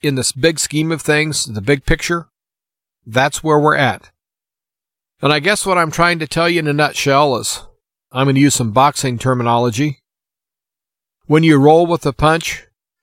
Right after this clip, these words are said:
that means when the punch is heading for your face, you start going backwards away from that punch. Even if the punch hits you, you're rolling with the punch, and that takes a lot of the power out of the punch.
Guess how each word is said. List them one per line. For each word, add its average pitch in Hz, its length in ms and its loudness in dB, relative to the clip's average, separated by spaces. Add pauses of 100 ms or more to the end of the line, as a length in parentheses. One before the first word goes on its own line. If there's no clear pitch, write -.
(220)
that 139 220 0
means 151 300 -2
when 131 120 -2
the 120 80 -6
punch 147 300 0
is 131 140 -4
heading 143 280 2
for 135 160 -2
your 113 140 -2
face, 147 560 0 (1080)
you 131 120 0
start 151 260 2
going 143 280 4
backwards 143 520 -2
away 135 280 -2
from 147 180 -8
that 135 220 -2
punch. 143 440 -2 (460)
Even 160 240 2
if 147 100 -6
the 135 100 -4
punch 147 340 -2
hits 143 260 0
you, 175 180 -2 (680)
you're 127 160 4
rolling 147 400 4
with 151 360 0
the 143 100 -2
punch, 160 520 -2 (460)
and 131 100 -2
that 135 160 0
takes - 280 -2
a 135 60 -2
lot 143 220 2
of 139 60 -8
the 131 80 -4
power 143 420 4
out 131 200 -2
of 143 60 -8
the 147 80 -8
punch. 156 480 -6